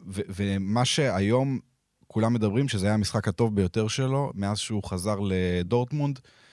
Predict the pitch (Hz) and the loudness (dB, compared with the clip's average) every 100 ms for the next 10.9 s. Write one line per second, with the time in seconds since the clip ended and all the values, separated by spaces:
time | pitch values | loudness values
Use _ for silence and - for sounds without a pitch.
0 | _ 92 87 - 117 117 104 110 101 110 | _ -10 -4 2 2 2 0 0 2 4
1 | 107 95 - 104 101 98 92 - 90 98 | 2 0 -2 0 2 2 2 0 0 0
2 | 107 107 104 92 87 - - 104 95 90 | 0 -2 -2 -2 -6 -6 0 2 2 0
3 | _ _ _ - 92 92 90 101 95 92 | _ _ _ -8 -4 -2 0 0 0 0
4 | 90 95 101 160 113 92 127 113 101 - | 0 0 0 0 0 -2 0 2 2 0
5 | 107 113 110 120 123 139 131 185 196 _ | 0 2 2 2 2 2 0 0 -2 _
6 | _ _ - _ _ - 85 107 104 98 | _ _ -20 _ _ -16 -2 0 2 0
7 | - 139 143 135 127 107 95 120 131 - | 0 2 4 4 4 2 2 2 -2 -6
8 | - - _ - - 135 104 87 85 127 | -18 -20 _ -6 -4 0 0 0 2 2
9 | 120 107 120 113 120 101 92 90 87 85 | 2 0 0 -2 0 2 2 2 0 -2
10 | 82 - _ - 92 107 110 98 90 | -6 -12 _ -4 0 2 0 -2 -4